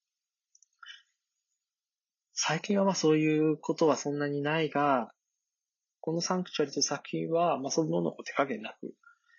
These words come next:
えー、描いていく面白さっていうのがありました。最初の時は、この、前回見た時は、なんかそういうこう、うーん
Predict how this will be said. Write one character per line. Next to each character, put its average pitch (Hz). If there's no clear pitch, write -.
え 107
ー、 -
描 117
い -
て 113
い 101
く -
面 117
白 113
さ 107
っ -
て 151
い 160
う -
の 180
が -
あ -
り -
ま 113
し -
た。 -
最 240
初 -
の -
時 190
は、 165
こ 185
の、 190
前 190
回 -
見 -
た 196
時 -
は、 123
な 165
ん -
か -
そ 151
う -
い 139
う 131
こ 135
う、 151
う 131
ー 139
ん -